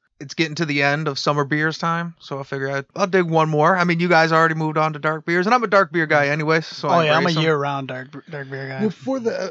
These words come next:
Speaker 3: I got, uh, another Founders, their all-day, uh, I P A,
Speaker 2: Yeah,
Speaker 3: which
Speaker 2: that's
Speaker 3: I was
Speaker 2: good.
Speaker 3: gonna bring, but I wasn't in the mood for a light beer because fall is upon us. So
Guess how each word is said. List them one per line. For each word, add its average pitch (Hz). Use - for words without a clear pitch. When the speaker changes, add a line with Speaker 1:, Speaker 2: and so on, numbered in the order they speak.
Speaker 3:
I 190
got, 190
uh, 147
another 165
Founders, 151
their 151
all-day, 151
uh, 135
I 151
P 160
A, 139
Speaker 2:
Yeah, 160
Speaker 3:
which 156
Speaker 2:
that's 180
Speaker 3:
I 165
was 165
Speaker 2:
good. 180
Speaker 3:
gonna 196
bring, 208
but 160
I 151
wasn't 156
in 156
the 151
mood 160
for 160
a 151
light 151
beer 180
because 147
fall 147
is 151
upon 165
us. 175
So 147